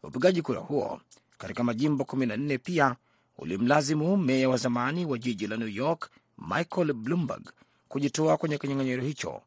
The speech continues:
baada ya kutumia fedha nyingi zilizoripotiwa kuwa milioni mia sita za utajiri wake mwenyewe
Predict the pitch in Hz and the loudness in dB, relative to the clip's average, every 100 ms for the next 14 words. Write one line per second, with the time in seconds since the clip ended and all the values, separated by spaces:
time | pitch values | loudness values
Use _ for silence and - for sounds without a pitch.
0 | _ _ _ _ - 95 117 127 120 - | _ _ _ _ -6 0 2 2 0 -2
1 | 127 135 123 131 107 82 156 165 156 120 | 2 2 0 -4 -6 -4 -4 -4 -4 -4
2 | 110 - - 147 123 180 160 90 - _ | -6 -8 -6 -6 -4 2 4 2 -4 _
3 | _ - 123 143 147 156 151 147 - 202 | _ -4 0 2 2 2 0 0 -2 -4
4 | - 143 - - 170 175 131 85 73 - | -4 -6 -8 -12 -6 -4 -4 -8 -8 0
5 | 139 - 143 120 113 165 127 107 | 0 0 -2 -2 0 2 0 -2